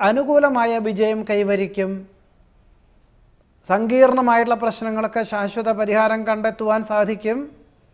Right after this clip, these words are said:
ചർച്ചകൾ, സന്ധി സംഭാഷണം മുതലായവയിലൊക്കെ തന്നെ അനുകൂലമായ വിജയം എല്ലാ പ്രകാരത്തിലും വന്നു ചേരുവാനിടയുണ്ട്.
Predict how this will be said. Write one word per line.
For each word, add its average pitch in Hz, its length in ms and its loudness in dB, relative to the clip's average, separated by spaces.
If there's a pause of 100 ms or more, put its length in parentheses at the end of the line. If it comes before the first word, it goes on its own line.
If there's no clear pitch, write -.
(880)
ചർച്ചകൾ, 233 440 2
സന്ധി 226 360 -2
സംഭാഷണം 220 880 -2 (760)
മുതലായവയിലൊക്കെ 226 800 2 (140)
തന്നെ 208 300 -4
അനുകൂലമായ 240 720 0
വിജയം 208 520 0
എല്ലാ 254 240 -2
പ്രകാരത്തിലും 202 680 0
വന്നു 196 240 -2
ചേരുവാനിടയുണ്ട്. 190 1200 -2